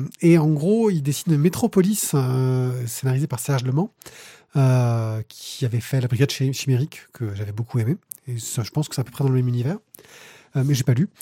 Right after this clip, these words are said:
Mais il propose un webcomic qui s'appelle Cent milliards d'immortels, qu'il écrit, euh, complètement, qu'il dessine complètement, euh, qui nous raconte, euh, l'histoire d'un, d'un univers où d'un coup les gens ne meurent plus.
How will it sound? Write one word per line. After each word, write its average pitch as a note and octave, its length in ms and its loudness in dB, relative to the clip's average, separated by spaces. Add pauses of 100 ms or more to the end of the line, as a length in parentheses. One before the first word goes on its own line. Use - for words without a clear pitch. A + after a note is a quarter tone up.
(320)
Mais C#4+ 240 8
il B3+ 80 6
propose A3+ 380 -2
un E3+ 160 2
webcomic F#3+ 680 2 (160)
qui - 120 -18
s'appelle G#3 420 2
Cent - 260 0
milliards G3 360 4
d'immortels, D3+ 560 -2 (200)
qu'il A#2+ 360 -8
écrit, C#3+ 360 -2
euh, G#2+ 60 0 (100)
complètement, E3+ 400 0
qu'il E3 160 -2
dessine A#2 320 0
complètement, C3 500 -6 (680)
euh, D3+ 200 4
qui - 260 -2
nous A#3 140 6
raconte, G#3 600 -2
euh, F3 600 4
l'histoire F3 500 0
d'un, C#3+ 220 2
d'un B2+ 520 0
univers D#3+ 640 6
où G3 180 0
d'un E3+ 140 4
coup G3+ 160 -4
les F3 80 4
gens D3 160 4
ne E3 240 2
meurent C3 200 0
plus. A#2 200 -6